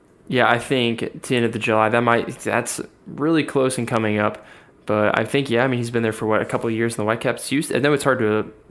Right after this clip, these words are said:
remember, but the Whitecaps used to be contenders. It used to be fun with them. Portland, Seattle, all th-, three really good in Cascadia, making runs for it, and that was the big thing, right? Who's gonna be the first Cascadia team to win M L S Cup? And the Whitecaps were right up there. Obviously, Portland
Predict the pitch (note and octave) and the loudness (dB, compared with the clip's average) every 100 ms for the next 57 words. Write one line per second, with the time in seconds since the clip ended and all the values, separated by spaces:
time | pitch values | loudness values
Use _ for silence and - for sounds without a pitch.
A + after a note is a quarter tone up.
0 | - C3 A2+ A2+ C#3 A#2 A#2 G#2+ C3 D#3 | -14 -4 0 0 0 0 0 2 2 0
1 | B2+ A#2 C3 B2 A2+ A#2 G#2+ A#2+ B2 A2 | -2 -6 -4 -4 -4 -4 -4 -4 -2 -2
2 | G#2+ - - - - - A#2+ A#2 A#2 - | -4 -10 -18 -20 -20 -6 -4 0 -2 0
3 | G#2+ G#2+ G#2 G#2 A#2 A#2 A2 G#2+ A2 A2 | 0 2 0 0 0 0 -2 -2 0 0
4 | G#2+ G#2 A2 G#2+ G#2+ G#2 G#2 G#2 - - | -2 -2 0 2 2 2 0 -2 -8 -16
5 | - - A2+ A2 A#2 A#2+ A#2 A2+ A2 G#2+ | -10 -4 -2 0 0 0 0 0 0 -2
6 | G#2 G#2 - A2 G#2+ A2 A2+ A2+ - - | -2 -4 -2 -2 0 0 -2 -4 -16 -20
7 | - - A#2+ A2+ A2 A2+ A#2 - B2 A#2 | -20 -2 0 2 2 2 2 -2 0 2
8 | A2+ A2 G#2+ G#2+ G#2+ G#2+ G#2 - A2 A2+ | 2 0 0 0 2 0 -2 -2 2 2
9 | G#2+ - A2+ G#2+ G#2+ G#2+ A2+ A2+ G2+ A2 | 0 -2 -2 0 0 0 -4 -4 -2 -2
10 | G#2+ A2+ A2 - G#2+ G#2 A#2 A2 G#2+ G#2 | -2 -4 -4 -4 -4 -4 -4 -2 -2 -2
11 | A2+ A2 G#2+ A2 A2 G#2+ G#2+ A2 G#2+ - | -2 -4 -2 -2 -2 0 0 0 -2 -2
12 | A2+ A#2 - - - - - A2+ E3+ G#3 | -2 -4 -10 -20 -20 -10 0 2 2 0
13 | F3 C3+ A#2+ A2 A#2 - G#2+ A2 A2+ A#2 | -2 0 2 2 0 0 0 2 0 -2
14 | G#2+ G#2+ A#2+ A2 A2 A2 | -6 -2 -2 0 -2 -4